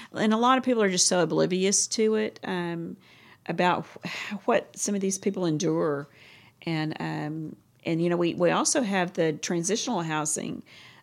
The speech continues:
um, clients, and those clients, you know, they're about to get back on their feet. They're doing better.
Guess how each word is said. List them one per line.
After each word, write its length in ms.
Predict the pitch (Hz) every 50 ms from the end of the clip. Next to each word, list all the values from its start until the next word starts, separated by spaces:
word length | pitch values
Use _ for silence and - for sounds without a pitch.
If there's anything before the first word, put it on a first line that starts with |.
| _ - -
um, 420 | 165 160 147 147 147 - - - _ _ -
clients, 560 | - - 180 165 160 160 165 - - - - -
and 180 | - 165 160 151
those 240 | 156 170 220 240 -
clients, 560 | - - 233 202 180 175 180 185 - - -
you 100 | 180 185
know, 60 | 175
they're 120 | 165 180 175
about 260 | 170 180 180 190 - -
to 80 | -
get 160 | - 220 220 220
back 200 | - 202 196 -
on 120 | 196 196 196
their 140 | 196 196 196
feet. 500 | - - 208 202 208 208 214 214 - -
They're 160 | 196 170 165
doing 340 | 165 180 180 180 180 175 165
better. 600 | 156 - 170 170 170 185 208 214 220 226 233